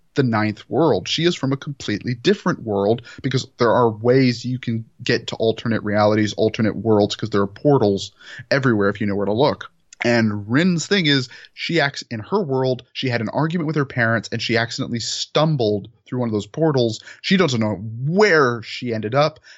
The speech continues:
and then she got grabbed by some slavers. That, and then she escaped them, and she hid in a broken down house, and this is where you come in. And so basically, you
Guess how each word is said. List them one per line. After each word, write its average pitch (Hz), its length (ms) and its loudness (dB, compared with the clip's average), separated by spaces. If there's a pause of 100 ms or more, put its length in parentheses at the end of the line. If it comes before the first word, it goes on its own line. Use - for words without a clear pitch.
(140)
and 135 140 0
then 131 100 0
she 131 160 -6
got 117 200 -4
grabbed 104 260 -2
by 101 120 -2
some 101 180 -8
slavers. 113 640 0 (340)
That, 110 340 -4
and 113 140 -6
then 113 100 -6
she 107 160 -8
escaped 156 440 -4
them, 147 240 -2 (120)
and 127 280 0
she 117 140 -6
hid 113 300 -2
in 110 80 -2
a 107 40 -2
broken 104 320 -8
down 101 180 -2
house, 123 320 0
and 110 80 -4
this 104 120 -6
is 104 180 -8
where 107 160 0
you 120 240 4
come 104 240 2
in. - 240 -4 (520)
And 156 240 4
so 208 120 0
basically, 214 520 0
you 160 480 -2